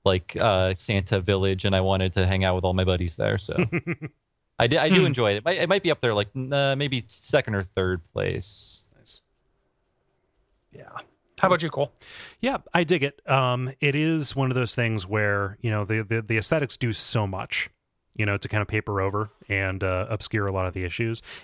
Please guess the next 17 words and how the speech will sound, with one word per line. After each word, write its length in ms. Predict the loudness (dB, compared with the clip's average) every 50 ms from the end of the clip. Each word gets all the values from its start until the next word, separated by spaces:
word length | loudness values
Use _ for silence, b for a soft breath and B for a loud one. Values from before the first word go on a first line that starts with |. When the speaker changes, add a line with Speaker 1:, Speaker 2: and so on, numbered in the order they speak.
| B B
Speaker 2:
And, 220 | 0 0 0 -2 -2
you 60 | -2
know, 80 | 0
the 100 | 0 0
way 120 | 0 -2 -2
it 60 | -2
looks 440 | 0 0 0 0 -2 -2 -4 -4 -6 _
is 120 | -4 -4 -2
part 180 | 0 0 0
of 60 | 0 -2
the 60 | -4
design, 440 | -4 -4 -4 -4 -6 -8 -10 -12 -14 _ _
right? 280 | -2 0 0 0 0 -4 -10 -20 B B B B B B B -2
Um, 280 | 0 0 2 2 2
Speaker 3:
Mm-hmm. 220 | 4 2 2 0 -2 -4 -2
Speaker 2:
you 100 | -2 0
know, 200 | 0 -2 -4